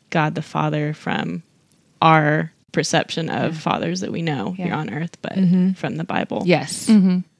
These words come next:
Speaker 1: Yeah.
Speaker 4: That's good.
Speaker 2: Totally.
Speaker 3: We're learning more about the Father today, and so I think we should spend just a minute talking about why we, we've talked about a little bit, what, why is it important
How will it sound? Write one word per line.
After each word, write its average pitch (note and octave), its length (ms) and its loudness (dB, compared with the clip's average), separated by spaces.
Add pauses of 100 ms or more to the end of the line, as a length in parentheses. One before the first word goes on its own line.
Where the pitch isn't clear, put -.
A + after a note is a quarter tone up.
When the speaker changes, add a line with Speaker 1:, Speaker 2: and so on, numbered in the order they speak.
(420)
Speaker 1:
Yeah. F3 200 -2
Speaker 4:
That's - 200 -2
good. G#3 140 -2
Speaker 2:
Totally. E3 200 -8 (1120)
Speaker 3:
We're G3+ 300 6
learning G3+ 320 6
more F3 180 8
about D3+ 280 6
the D#3+ 60 2
Father D3+ 340 4
today, C3+ 360 -2
and D3 120 -8
so C#3+ 220 0
I D3 80 -2
think D3+ 160 -4
we D#3 60 0
should C#3+ 340 -4 (300)
spend D#3 460 4
just D#3+ 200 -4
a - 20 -6
minute C#3+ 200 -4
talking D3 320 -4
about C#3 340 -2 (140)
why C#3+ 760 2 (160)
we, E3 220 0
we've D#3 220 2
talked F3+ 180 0
about D3+ 140 0
a - 20 2
little C#3+ 160 2
bit, C#3 140 -4
what, D#3+ 120 -2
why D3+ 680 4
is D3 160 0
it C#3+ 100 -2
important C#3+ 600 -6